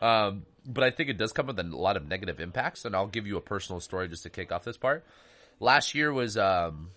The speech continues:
you know, a tough year for everybody in twenty twenty with the pandemic and all the social problems and the justice problem and the political issues and blah, blah, blah. And for the most part, I try to stay out of most of this stuff as I can, but I'm also a personality that likes to open my mouth and speak my opinion when I do have one.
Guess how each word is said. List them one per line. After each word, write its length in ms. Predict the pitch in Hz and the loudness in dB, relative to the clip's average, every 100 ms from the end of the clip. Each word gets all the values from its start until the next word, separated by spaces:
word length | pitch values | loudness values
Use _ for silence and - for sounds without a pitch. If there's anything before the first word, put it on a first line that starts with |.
| - | -8
you 80 | 127 | -2
know, 120 | 95 | -2
a 60 | |
tough 260 | 87 131 123 | 0 -2 0
year 180 | 110 117 | -2 -2
for 140 | 98 | 0
everybody 400 | 101 110 90 87 | -2 -2 -2 -2
in 80 | 87 | -4
twenty 240 | 95 92 | -6 -8
twenty 240 | 85 101 95 | -6 -6 -6
with 140 | 85 | -6
the 60 | 85 | -6
pandemic 680 | 98 95 135 156 143 131 110 | -6 0 0 4 2 2 -4
and 240 | 90 90 | -6 -4
all 120 | 101 | -4
the 80 | 85 | -4
social 320 | - 143 - | -2 -2 -2
problems 340 | 110 131 127 113 | 2 4 4 0
and 80 | 80 | -4
the 60 | |
justice 240 | 117 117 - | -2 -2 0
problem 300 | 123 117 113 | 2 2 -2
and 60 | |
the 60 | 82 | -6
political 400 | 98 113 98 95 | -4 -4 -4 -4
issues 380 | 95 - 95 82 | -4 -6 -8 -8
and 200 | 69 - | -12 -2
blah, 140 | 107 | 0
blah, 100 | 92 | 0
blah. 140 | 73 - _ _ _ _ _ - - | -6 -10 _ _ _ _ _ -12 -10
And 160 | 98 | -4
for 80 | 120 | -2
the 80 | 117 | 2
most 220 | 127 - | 0 2
part, 120 | 113 | 2
I 60 | 104 | 2
try 240 | - 104 | 2 2
to 80 | 104 | 2
stay 160 | - 98 | 0 0
out 160 | 92 | 0
of 60 | 85 | 0
most 260 | 85 87 | -4 -4
of 60 | 76 | -8
this 100 | 80 | -8
stuff 220 | - 82 | -4 -4
as 100 | 78 | -6
I 60 | 78 | -8
can, 340 | - 98 92 | -6 -4 -4
but 140 | - 214 | -2 0
I'm 120 | 190 | 4
also 480 | 170 160 143 127 120 - - - - | 4 4 4 4 0 -8 -20 -20 -12
a 80 | - | -4
personality 460 | 127 117 117 113 107 | 0 0 4 6 6
that 60 | |
likes 180 | 104 107 | 4 2
to 80 | 101 | -2
open 180 | 98 101 | -2 0
my 140 | 95 | 0
mouth 320 | 90 101 143 | 0 -2 -2
and 100 | 110 | -8
speak 220 | - 104 | -8 -4
my 100 | 95 | -2
opinion 320 | 87 107 92 87 | -2 -4 -6 -4
when 100 | 85 | -4
I 60 | |
do 160 | 80 80 | -4 -2
have 220 | 87 80 | -2 -2
one. 180 | 107 | -4